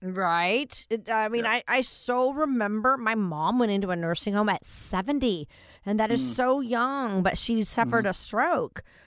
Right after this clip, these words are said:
Speaker 1: And then she
Speaker 2: Mm-hmm.
Speaker 1: also had leukemia on top of that. So it was awful. And then my dad just
Speaker 2: Yeah.
Speaker 1: saw all his money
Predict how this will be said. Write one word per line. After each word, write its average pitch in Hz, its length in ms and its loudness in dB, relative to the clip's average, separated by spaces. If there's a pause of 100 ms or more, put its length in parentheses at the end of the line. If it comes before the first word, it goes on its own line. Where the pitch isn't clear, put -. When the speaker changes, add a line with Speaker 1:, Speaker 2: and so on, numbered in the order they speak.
(160)
Speaker 1:
And 214 180 0
then 262 80 2
she 277 160 -4
Speaker 2:
Mm-hmm. 269 120 2
Speaker 1:
also 359 220 -2
had 311 200 0
leukemia 320 640 0
on 208 140 0
top - 240 -4
of 175 80 -2
that. 143 440 0
So 254 120 2
it 247 60 0
was 302 180 -2
awful. 240 460 0
And 202 120 0
then 220 80 0
my 208 120 0
dad 233 380 0
just 226 180 -4
Speaker 2:
Yeah. 226 60 -4
Speaker 1:
saw 226 380 0
all 240 280 0
his 226 200 -2
money 254 400 0